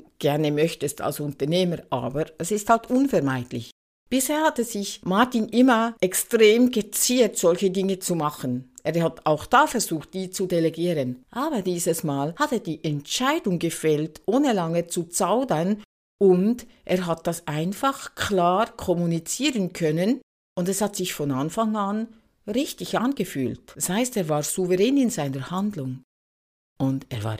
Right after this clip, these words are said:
überglücklich damit, das kannst du mir glauben, weil er eben schon gespürt hat, wie viel weniger anstrengend das ist für ihn, wie viel weniger Energie er dafür braucht. Martins Geschichte ist exemplarisch und es geht nicht darum,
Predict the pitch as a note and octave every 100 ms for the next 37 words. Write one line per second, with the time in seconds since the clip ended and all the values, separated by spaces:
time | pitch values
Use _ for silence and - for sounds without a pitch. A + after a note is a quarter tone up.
0 | - G3+ A3 E3 D#3 E3 C#3+ - C3+ C3
1 | - - D3 - A3+ - G#3 G#3 G3 D#3+
2 | C3+ B2+ B2 _ F#3 G3 F#3 F3 E3+ D#3
3 | C#3+ E3+ - - D#4+ E4 - C3 - -
4 | - - F3 - F#3 F3+ F3+ E3+ E3+ A3
5 | A#3+ B3 A#3+ A3+ A3 D4+ E4+ - E3 D3
6 | C#3 C#3 D3+ C#3+ D3 - D3 C#3+ C#3+ D3
7 | D#3 E3+ D#3+ D#3 D#3 D#3+ D#3+ E3 E3 E3+
8 | B3+ C4 E3+ C#3+ E3+ - F3+ E3 - -
9 | - _ _ _ _ B3+ C#4 D#4+ - D4
10 | - D4+ - A#3 G#3+ - G3 - G3 G3+
11 | G#3 A3+ E3 - - - E3 F3+ - E3+
12 | E3+ A#3+ F4 - C#3+ C3 B2+ B2